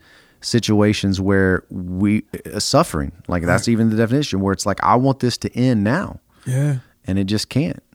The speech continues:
Speaker 1: There, and there are situations that I know of that we both have in our family, in our culture, where personally, where there's something that's not quite there yet and we want it to exist, and it's a good and right thing,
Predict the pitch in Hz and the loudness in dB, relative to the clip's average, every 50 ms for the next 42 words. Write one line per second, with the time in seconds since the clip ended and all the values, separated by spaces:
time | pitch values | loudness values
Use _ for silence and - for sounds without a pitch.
0 | _ - _ _ _ _ _ _ _ _ _ _ _ - - 104 107 110 87 98 | _ -20 _ _ _ _ _ _ _ _ _ _ _ -2 0 2 4 4 4 2
1 | 101 98 98 104 110 107 - - 110 - 117 113 113 113 113 - - 113 110 104 | 2 2 4 2 2 2 0 0 -2 0 0 2 2 2 2 0 0 0 0 -2
2 | - - _ _ _ _ _ _ _ _ _ - - - 95 104 107 110 117 123 | -4 -8 _ _ _ _ _ _ _ _ _ -12 -8 -2 0 2 4 4 4 4
3 | 120 127 156 147 90 85 82 82 82 82 92 90 92 107 113 104 113 131 156 - | 4 4 2 2 0 0 -2 -2 -2 -2 -4 0 2 0 0 2 2 0 0 0
4 | - 92 85 82 80 80 85 92 - - 95 92 90 87 - 117 120 123 127 127 | 0 -2 0 0 -2 -4 -6 -8 -10 -4 -2 -2 -2 0 0 0 0 2 2 2
5 | 127 123 110 87 87 - - - 117 117 - - 117 104 98 95 95 92 92 90 | 2 2 2 0 0 -2 -2 -4 -4 -4 -2 -2 0 0 2 2 2 2 0 -2
6 | _ _ - _ - - - - - - _ _ _ _ _ _ - - 123 123 | _ _ -20 _ -20 -20 -20 -20 -20 -20 _ _ _ _ _ _ 0 2 2 2
7 | 123 - 131 120 120 120 113 104 98 101 98 95 92 92 90 87 - _ _ _ | 4 2 2 4 4 4 4 4 4 4 4 4 4 2 0 -2 -4 _ _ _
8 | _ _ _ _ _ _ _ _ _ _ _ _ _ _ _ - 107 104 107 104 | _ _ _ _ _ _ _ _ _ _ _ _ _ _ _ -8 0 2 2 2
9 | 95 - - 139 139 135 - 127 117 110 98 101 98 - - - 107 110 117 120 | 2 2 2 2 2 2 2 2 2 4 2 2 0 0 0 0 2 2 2 2
10 | - - - - - 120 120 113 - - - 110 117 123 123 127 127 120 - 107 | 0 -4 -6 0 0 2 2 0 -2 0 0 2 2 2 2 2 0 0 0 0
11 | 107 101 98 101 101 101 107 120 123 123 95 101 - 113 104 98 98 110 127 123 | 0 0 2 0 0 0 2 2 0 0 0 -2 -2 -2 -2 -2 0 -2 -2 -2
12 | - - 120 135 147 - 113 98 95 98 120 123 120 117 110 113 117 113 107 87 | -2 -2 -2 -2 -2 -2 -4 -4 -2 -2 -2 0 0 0 0 0 0 0 0 -2
13 | - - 113 117 123 135 147 160 151 | -6 -6 -4 -4 -2 -4 -4 -6 -10